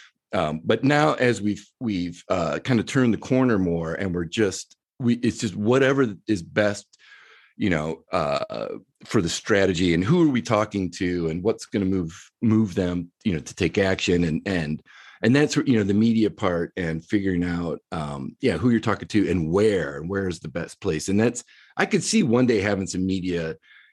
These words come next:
cap-, just because of that, the collaboration of figuring out, you know, 'cause to, and to do stuff that's not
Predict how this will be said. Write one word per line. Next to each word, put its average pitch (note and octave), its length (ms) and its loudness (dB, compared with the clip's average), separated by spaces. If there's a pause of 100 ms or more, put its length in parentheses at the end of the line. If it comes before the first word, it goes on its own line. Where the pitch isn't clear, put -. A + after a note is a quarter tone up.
(120)
cap-, - 200 2
just D3 220 0
because B2+ 300 2
of G2+ 60 2
that, G#2 260 2
the F#2+ 80 0
collaboration G2 760 0
of - 80 -8
figuring F2 300 -2
out, E2+ 200 -6
you D3 80 4
know, G#2 100 2
'cause G#2 220 -4 (480)
to, C3 240 0
and D#3 100 4
to D#3 80 2
do C#3+ 160 2
stuff - 280 0
that's E2+ 220 -6
not F2+ 280 -2